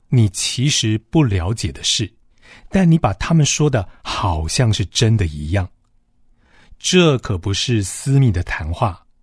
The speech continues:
而是谣言、社交媒体的帖子和无聊的闲谈。其中的闲言碎语和指指点点，有损他人的声誉，破坏他人的关系。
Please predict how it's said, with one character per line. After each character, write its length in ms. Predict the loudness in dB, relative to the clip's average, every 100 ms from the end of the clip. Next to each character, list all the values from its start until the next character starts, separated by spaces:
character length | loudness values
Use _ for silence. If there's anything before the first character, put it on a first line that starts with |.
| _ _
而 80 | -2
是 360 | -2 -2 -4 -2
谣 340 | -4 -2 -2
言、 380 | -2 -2 -4 -6 _ _ _ -10
社 300 | -4 0 2
交 260 | 2 2 4
媒 220 | 2 0
体 160 | -2
的 100 | -6
帖 320 | -6 -6 -10 -10
子 260 | -12 -12 _ _ _
和 260 | -6 -4 -4 _
无 340 | -4 0 2 2
聊 220 | 0 -2
的 80 | -4
闲 320 | -4 -4 -4
谈。 340 | -2 -4 -6 -8 _ _ _ _ _ _ _
其 200 | -6 -2
中 220 | 2 4
的 120 | 4 2
闲 320 | 2 2 4
言 180 | 4 2
碎 280 | 2 0
语 240 | 0 -4 -6
和 260 | -2 0 0
指 340 | -2 -2 -2
指 180 | 0 -4
点 260 | -2 0 0
点， 260 | -2 -4 -10 _ _ _ -8
有 260 | 0 2 2
损 300 | 0 -2 -2
他 320 | -4 -2 -2
人 180 | 0 -2
的 80 | -2
声 300 | 0 2 2
誉， 260 | 2 -2 _ _ _ _ -16
破 420 | -2 0 0 -2
坏 260 | -2 -2 -2
他 260 | -6 -4
人 160 | -2 -2
的 80 | -2
关 280 | -2 -2 0
系。 280 | -2 -8